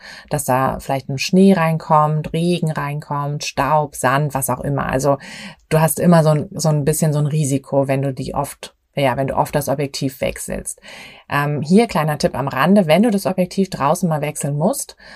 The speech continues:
mach's so, dass du deine Kamera immer nach unten hältst, mit dem Objektiv nach unten hältst und dann abschraubst und schnell quasi das Neue ranmachst.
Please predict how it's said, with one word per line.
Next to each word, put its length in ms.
mach's 220
so, 80
dass 160
du 80
deine 200
Kamera 400
immer 180
nach 120
unten 280
hältst, 340
mit 140
dem 100
Objektiv 420
nach 140
unten 280
hältst 360
und 140
dann 280
abschraubst 600
und 100
schnell 400
quasi 260
das 160
Neue 280
ranmachst. 540